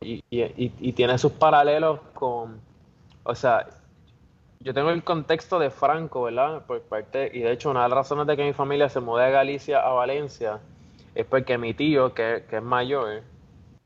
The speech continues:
era el, era de los, de, de, de los hermanos el mayor, él era bien activo en contra de Franco. Y, eh, al, hubo un momento lo,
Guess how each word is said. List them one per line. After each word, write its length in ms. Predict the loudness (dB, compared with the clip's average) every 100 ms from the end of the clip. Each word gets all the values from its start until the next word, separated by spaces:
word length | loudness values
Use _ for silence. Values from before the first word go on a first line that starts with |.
| _ _
era 220 | -8 -4 -4
el, 100 | -2
era 240 | 2 4
de 80 | 4
los, 180 | 2 0
de, 100 | -8
de, 260 | -6 -8
de 200 | -6 -2
los 120 | -2
hermanos 360 | -2 -2 -2 -2
el 60 | -4
mayor, 380 | -4 -2 -2 0
él 140 | 0
era 220 | 2 2
bien 260 | 0 -4 -6
activo 1040 | -6 -6 -4 2 4 4 4 2 0 -2 -6
en 140 | -12
contra 460 | -6 -6 -2 2 2
de 100 | 2
Franco. 520 | 0 -2 -2 -8 -10 -10 -20 -20 -20 -20 -20 -20 -16
Y, 60 |
eh, 180 | -12 -8
al, 120 | -8 -6
hubo 280 | -6 -4 0
un 60 |
momento 300 | 2 2 4
lo, 160 | 2